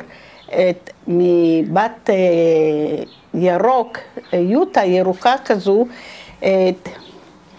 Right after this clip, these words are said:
חגורות כאלה עם תאים, תאים, ולשים בזה את ה-,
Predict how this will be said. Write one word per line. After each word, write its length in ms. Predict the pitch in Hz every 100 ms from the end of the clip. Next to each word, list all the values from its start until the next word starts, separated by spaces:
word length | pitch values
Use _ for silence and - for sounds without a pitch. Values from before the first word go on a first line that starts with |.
| - -
חגורות 600 | - 214 190 214 220 262 -
כאלה 300 | 214 208 214
עם 140 | 208
תאים, 420 | 196 - 190 240 262 -
תאים, 440 | 202 131 208 247
ולשים 420 | 220 196 180 233 214
בזה 320 | 196 202 196
את 140 | 196
ה-, 540 | 185 180 180 185 180